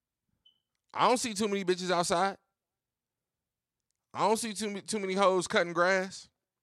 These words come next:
I'm not talking about your own yard. I'm just talking, again, as a, <laughs> as employment.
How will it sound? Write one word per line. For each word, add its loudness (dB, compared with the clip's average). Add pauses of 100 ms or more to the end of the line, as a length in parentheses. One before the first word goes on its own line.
(460)
I'm -8
not 4
talking 4
about 2
your 0
own 4
yard. 2 (440)
I'm -4
just -6
talking, 0
again, -2
as -2
a, -2 (280)
<laughs> -12
as 2
employment. 4